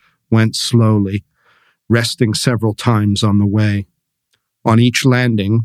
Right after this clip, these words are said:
opposite the lift shaft, the poster with the enormous face gazed from the wall. It was one of those pictures which are so contrived that the eyes follow you about when you move. "Big Brother is watching you,"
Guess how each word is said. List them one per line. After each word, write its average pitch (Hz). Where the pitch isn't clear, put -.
opposite 123
the 117
lift 113
shaft, 95
the -
poster 127
with 104
the 113
enormous 113
face 107
gazed 107
from 110
the 107
wall. 101
It 120
was 110
one 120
of 107
those 113
pictures 120
which 113
are 113
so 120
contrived 113
that 113
the 110
eyes 110
follow 113
you 107
about 104
when 104
you 101
move. 104
"Big 110
Brother 110
is 104
watching 101
you," 98